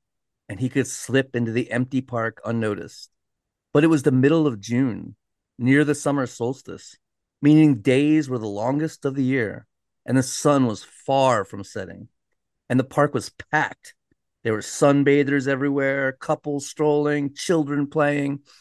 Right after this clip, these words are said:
families picnicking. And it was huge. He didn't even know where to get dropped off.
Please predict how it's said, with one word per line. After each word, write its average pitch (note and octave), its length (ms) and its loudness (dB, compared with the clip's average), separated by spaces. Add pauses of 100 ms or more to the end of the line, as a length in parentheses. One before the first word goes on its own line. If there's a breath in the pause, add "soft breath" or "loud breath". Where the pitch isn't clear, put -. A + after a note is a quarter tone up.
(180 soft breath)
families C3+ 580 2
picnicking. C3 800 -6 (500)
And D#3 120 4
it - 20 8
was D#3 160 6
huge. A3+ 640 -2
He F#3 80 -6
didn't A3+ 180 0
even G3 180 0
know D#3+ 80 4
where C#3+ 220 2
to D3 60 -2
get C3+ 160 -6
dropped A#2+ 340 -6
off. A#2 400 -10